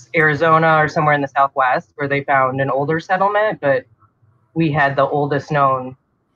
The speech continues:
petroglyphs and, like, hu-, signs of human civilization dating back, I think, fourteen thousand years ago. And we had the Paisley Caves.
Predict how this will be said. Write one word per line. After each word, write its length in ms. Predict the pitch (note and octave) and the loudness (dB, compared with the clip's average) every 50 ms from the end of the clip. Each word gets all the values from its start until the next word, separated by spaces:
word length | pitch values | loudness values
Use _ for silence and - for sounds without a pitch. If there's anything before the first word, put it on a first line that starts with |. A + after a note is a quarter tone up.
| _ - | _ -4
petroglyphs 600 | E3 D#3+ - D#3+ D3 D3 C#3+ C#3 C#3+ C#3 - - | -4 -2 -2 -2 0 2 2 2 2 0 -2 -4
and, 400 | C#3+ C#3 C3 C3 C3+ C3 B2 - _ _ _ _ _ _ _ _ _ _ _ _ | -4 -2 -2 -4 -6 -8 -10 -14 _ _ _ _ _ _ _ _ _ _ _ _
like, 200 | - D3 C#3+ C#3 - | -4 -4 -4 -6 -10
hu-, 180 | - - D#3+ - _ _ _ _ - | -16 -20 -20 -20 _ _ _ _ -4
signs 240 | E3+ D#3 D3 C#3+ C3+ | -2 0 0 -2 -2
of 80 | C3+ B2+ | -4 -6
human 260 | A#2+ D#3 C#3 C#3 C3+ | -4 -4 -4 -4 -4
civilization 840 | - D#3 C#3+ C3 C3+ B2 B2 B2 C#3 C#3 C3+ - C3 B2 A#2+ B2 C3+ - - | -4 -4 -2 -2 -2 -4 -4 -2 -4 -4 -4 -4 -6 -8 -8 -10 -12 -12 -8
dating 240 | C#3+ C#3 C3 C3 C#3 | -8 -8 -6 -4 -2
back, 180 | C3 B2 B2 - | -2 -2 -2 -4
I 40 | C3+ | -8
think, 220 | - C#3+ D#3 D#3 - | -8 -6 -6 -4 -2
fourteen 300 | C#3+ C3+ - - C3+ - | -4 -4 -4 -6 -8 -4
thousand 280 | C3 B2+ B2+ - C3 | -4 -4 -4 -4 -6
years 180 | C3+ C#3 C3+ - | -8 -8 -6 -6
ago. 160 | B2 A2 A#2 | -4 -4 -2
And 80 | C3 C#3 | -2 0
we 80 | D#3 | 0
had 100 | D#3+ D#3 | 0 0
the 80 | D3+ - | -2 -4
Paisley 440 | - - D#3+ D3+ D3 D3+ F#3 F#3+ F#3 | -8 -6 -6 -6 -6 -6 -6 -6 -6
Caves. 420 | A3+ A3+ A3 A3+ A#3 - - | -4 -4 -4 -4 -4 -6 -10